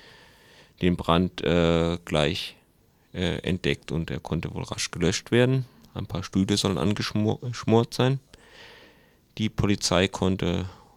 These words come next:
uns heute Mittag relativ wenig dazu erzählen. Sie haben keine Ahnung bezüglich, äh, der Täter. Es gibt keine Hinweise, keine Bekennerschreiben und ke-, wohl auch nichts an Spuren. Äh,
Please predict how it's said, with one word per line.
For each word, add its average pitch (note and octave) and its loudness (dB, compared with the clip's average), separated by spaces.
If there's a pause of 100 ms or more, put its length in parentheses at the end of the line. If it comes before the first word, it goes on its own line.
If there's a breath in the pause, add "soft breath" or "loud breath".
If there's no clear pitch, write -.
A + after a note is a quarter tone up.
(160 loud breath)
uns F2+ -4
heute - -6
Mittag F2+ -4
relativ - -6
wenig D#2+ 0
dazu - -6
erzählen. F#2+ 0 (760 soft breath)
Sie F2+ -8
haben F2+ -8 (360)
keine F2 -4
Ahnung E2+ -2
bezüglich, - -10
äh, F#2 -6 (520)
der - -4
Täter. F#2+ 2
Es G2 -6
gibt - -10
keine D2 -2
Hinweise, G2+ 0
keine F2 -4
Bekennerschreiben D#2+ -2
und E2 -8
ke-, - -10 (840 loud breath)
wohl F2 4
auch E2+ 2
nichts F#2+ -6
an D#2+ -4
Spuren. D#3 4 (2000 loud breath)
Äh, F2+ 4